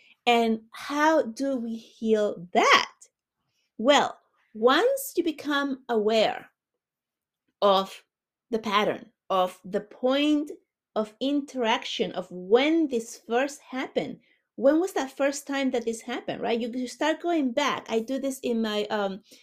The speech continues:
when I work with my clients one-on-one and we regress, right? We start going back. When did you feel this the first time? Let's say it's a relationship thing for you that you keep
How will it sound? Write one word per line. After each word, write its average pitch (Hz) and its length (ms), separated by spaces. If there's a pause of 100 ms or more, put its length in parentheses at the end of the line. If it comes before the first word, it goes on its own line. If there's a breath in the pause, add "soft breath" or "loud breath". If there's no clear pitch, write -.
(100)
when 233 160
I 220 60
work 240 240
with 254 100
my 214 120
clients 226 460
one-on-one 220 500
and 190 140
we 202 160
regress, 196 760
right? 196 180
We 190 80
start 208 300
going 208 200
back. 202 220 (260 soft breath)
When 277 480 (280 soft breath)
did 233 260
you 294 160
feel 285 600 (160)
this 294 640 (400)
the 214 60
first 226 440
time? - 260
Let's 262 220
say 254 200
it's 233 180
a 226 60
relationship 214 680
thing 170 160
for - 140
you 165 220
that 202 140
you 202 140
keep 233 320